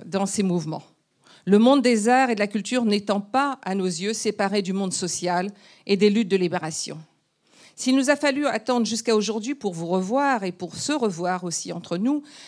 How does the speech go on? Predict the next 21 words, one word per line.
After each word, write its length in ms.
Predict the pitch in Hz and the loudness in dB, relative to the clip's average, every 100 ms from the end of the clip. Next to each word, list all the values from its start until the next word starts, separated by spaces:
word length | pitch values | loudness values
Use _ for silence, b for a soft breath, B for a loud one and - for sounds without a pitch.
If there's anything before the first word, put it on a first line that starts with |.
| B | B
c'est 180 | - 214 | -2 0
que 100 | 254 | 0
fin 240 | - 320 | 0 0
deux 120 | 277 247 | 0 -2
mille 140 | 226 | -2
dix-neuf, 480 | 202 185 185 254 - | -4 -4 -2 -2 -4
en 100 | 202 | -4
solidarité 720 | - 269 254 240 240 240 240 | -2 -2 0 0 0 -2 -2
avec 200 | 202 196 | -2 -2
le 60 | 202 | -2
mouvement 340 | 202 208 214 | -2 -2 -2
contre 320 | 208 175 180 | -4 -8 -6
la 80 | 175 | -6
réforme 400 | 202 226 247 220 | -6 -6 -4 -4
des 80 | 180 | -4
retraites, 580 | 175 165 - 170 233 _ B B | -6 -8 -6 -4 -4 _ B B
nous 180 | 196 196 | -4 0
avions 220 | 208 247 | 0 0
suspendu 580 | 269 247 214 190 185 214 | -4 -6 -6 -4 -4 0
nos 180 | 214 165 | 0 -2
actions, 440 | 170 - - 147 | -4 -4 -6 -8